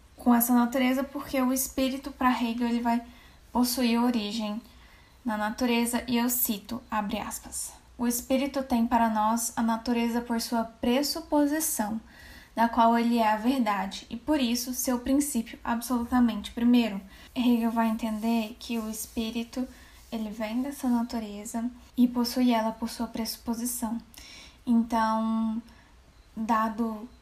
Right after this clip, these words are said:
esse panorama, Hegel vai elogiar os conceitos aristotélicos sobre alma,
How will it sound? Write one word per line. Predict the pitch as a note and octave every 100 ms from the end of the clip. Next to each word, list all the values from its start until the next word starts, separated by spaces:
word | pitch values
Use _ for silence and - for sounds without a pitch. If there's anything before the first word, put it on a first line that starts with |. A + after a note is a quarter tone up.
| _
esse | - A3+ -
panorama, | A#3 A3+ C4 B3 B3+ C#4+ C#4+ C#4+ - - - -
Hegel | A3 G#3+ A3+ A3 G#3+ A#3 A#3 A#3 A3+ A3+ A3 - - - -
vai | A#3+ G#3+ A3+
elogiar | A3+ A#3 A#3 A#3 A#3 A#3 C4 C#4+ A#3+ - -
os | A#3 A3
conceitos | - A#3 A#3 - A3+ A#3+ B3 A3
aristotélicos | A3 G#3 - A3 - G3 G3 G3 A3+
sobre | - A3 A3 C4+
alma, | B3 A3 G#3